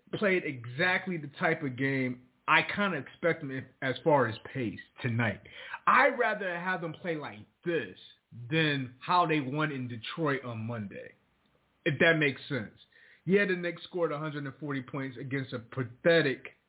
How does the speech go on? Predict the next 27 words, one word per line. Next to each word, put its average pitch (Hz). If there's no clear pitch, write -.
defensive 151
team 143
in 127
the 117
Detroit 117
Pistons, 110
right? 156
But 190
come 240
on, 117
that's 226
not 151
the 117
Knicks. 101
We, 247
like, 269
if 233
you 415
know 320
basketball, 135
right, 131
you 294
know 269
that 165
what 208
the 185
Knicks 196